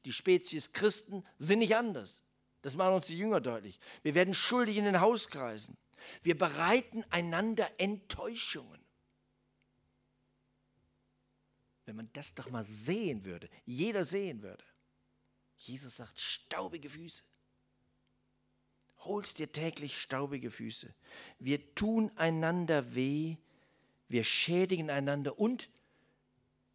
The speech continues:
wir stören und hemmen auch die Gemeinschaft, auch die christliche Gemeinschaft. Da tru-, trägt jeder seinen Teil dazu bei.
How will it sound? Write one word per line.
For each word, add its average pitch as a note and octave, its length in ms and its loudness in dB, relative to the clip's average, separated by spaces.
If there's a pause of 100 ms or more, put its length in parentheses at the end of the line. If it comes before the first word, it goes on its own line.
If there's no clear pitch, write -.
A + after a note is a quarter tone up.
(240)
wir C#3+ 420 2
stören F3+ 800 4
und D3+ 160 -2
hemmen F3 440 -2 (120)
auch E3 320 0
die F#3 180 -8
Gemeinschaft, F3 720 -2
auch B2 80 -10
die C#3+ 140 -14
christliche A#2 480 -10
Gemeinschaft. F#2+ 520 -14 (100)
Da D3 100 -2
tru-, D#3+ 240 -10 (340)
trägt D3 340 0 (140)
jeder E3+ 320 8
seinen C3 220 0
Teil A2+ 180 -2
dazu G2+ 260 -6
bei. F2 160 -12